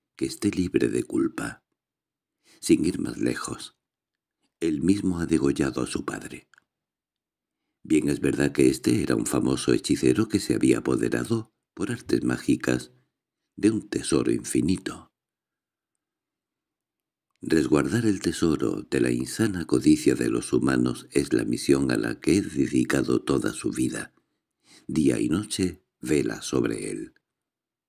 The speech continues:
Pronto, quizá demasiado pronto,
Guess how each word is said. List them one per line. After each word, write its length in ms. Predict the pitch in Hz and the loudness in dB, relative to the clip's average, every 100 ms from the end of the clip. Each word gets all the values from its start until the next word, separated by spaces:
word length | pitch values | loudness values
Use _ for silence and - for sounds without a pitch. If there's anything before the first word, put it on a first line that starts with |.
| _ _ _ _ _ _ _ | _ _ _ _ _ _ _
Pronto, 600 | 76 76 64 60 57 - _ _ _ _ _ _ _ _ _ _ | -6 -4 -2 -2 -4 -10 _ _ _ _ _ _ _ _ _ _
quizá 320 | - - - 60 | -6 -4 -2 -2
demasiado 640 | 123 110 - 78 73 82 | -2 -2 -2 -2 0 -2
pronto, 600 | - 62 50 60 58 - | -2 -4 -6 -8 -12 -16